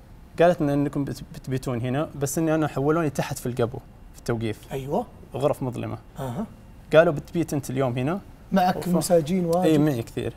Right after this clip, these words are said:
Speaker 1: معي.
Speaker 2: كم معك؟
Speaker 1: ما ادري، حوالي اربعه.
Speaker 2: ايوه.
Speaker 1: ايوه.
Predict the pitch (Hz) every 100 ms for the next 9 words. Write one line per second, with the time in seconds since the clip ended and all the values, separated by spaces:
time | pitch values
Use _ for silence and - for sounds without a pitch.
0 | - 143 - 95 139 170 - - - -
1 | - - - 147 127 - 156 127 123 -
2 | 98 113 - - 127 127 202 - - 127